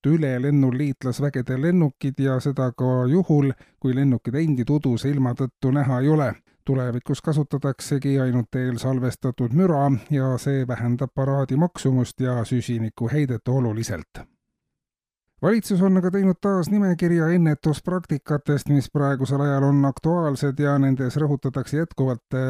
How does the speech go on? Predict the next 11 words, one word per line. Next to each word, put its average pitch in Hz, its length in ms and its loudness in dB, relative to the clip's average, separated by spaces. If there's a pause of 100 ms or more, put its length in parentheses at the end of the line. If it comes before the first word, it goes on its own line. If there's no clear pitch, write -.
sotsiaalse 127 760 -2
distantsi 139 640 0
vajalikkust. 139 640 0 (340)
Kahjuks 139 320 0
näeme 151 320 2
igapäevaselt, 143 640 -2
et 143 200 -2
inimesed 143 560 2
ei 143 180 0
hoia 156 440 0
sotsiaalset 143 680 -2